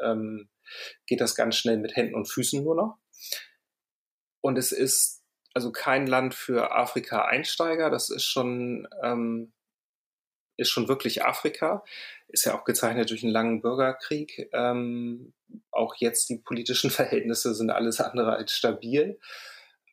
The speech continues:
Ist unglaublich schön, die Menschen sind auch wirklich sehr, sehr warmherzig, haben ganz viele Probleme, nehmen einen aber mit, mit, mit offenen Armen, äh, auf. Hat,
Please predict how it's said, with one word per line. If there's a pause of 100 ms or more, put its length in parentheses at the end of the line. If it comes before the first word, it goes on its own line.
(360)
Ist
unglaublich
schön,
die
Menschen
sind
auch (200)
wirklich
sehr,
sehr
warmherzig,
haben (220)
ganz
viele
Probleme,
nehmen
einen
aber
mit,
mit,
mit
offenen
Armen,
äh,
auf.
Hat,